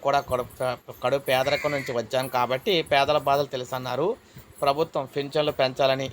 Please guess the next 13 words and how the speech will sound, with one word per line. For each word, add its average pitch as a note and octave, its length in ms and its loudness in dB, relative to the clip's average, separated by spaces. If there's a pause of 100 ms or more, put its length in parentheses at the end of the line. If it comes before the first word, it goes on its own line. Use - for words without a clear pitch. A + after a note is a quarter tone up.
ఈ - 20 -4 (100)
నెల C#3+ 120 2 (100)
ఎనిమిదిన C3+ 300 -4
కలెక్టరేట్లు, B2+ 580 0 (480)
పన్నెండున D3 320 0 (100)
తహసీల్దార్ C3+ 560 2
కార్యాలయాలు B2+ 380 2
ఎదుట C3+ 160 -2 (120)
ధర్నాలు B2+ 300 0
అయితే C3 140 -4 (100)
చేస్తామన్నారు. A#2 680 -2 (520)
ఇరవయవ D3+ 340 2
తేదీన D3 300 2